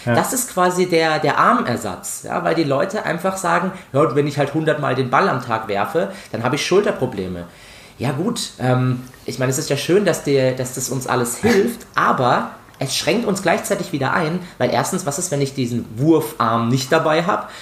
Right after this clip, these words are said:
Speaker 2: Und zweitens, wie schön wär's denn, wenn ich einfach selber den Ball ohne Probleme hundert Mal werfen könnte?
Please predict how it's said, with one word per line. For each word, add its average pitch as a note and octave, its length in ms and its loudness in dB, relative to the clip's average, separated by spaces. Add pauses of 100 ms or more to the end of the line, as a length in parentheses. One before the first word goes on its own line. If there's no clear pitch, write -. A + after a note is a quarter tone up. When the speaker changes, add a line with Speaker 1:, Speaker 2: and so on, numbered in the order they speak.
(120)
Speaker 2:
Und C3 200 -2
zweitens, F#3 680 0 (600)
wie C3+ 160 -4
schön F#3 380 2
wär's G2+ 260 2
denn, D#3+ 180 2
wenn C3 120 2
ich C3+ 100 -4
einfach C3 180 -2
selber D4 360 0
den B2 180 4
Ball G#2 180 4
ohne A2 200 2
Probleme G2 420 -2
hundert G2 260 -2
Mal F#2 140 -4
werfen F#2 340 -6
könnte? - 220 -12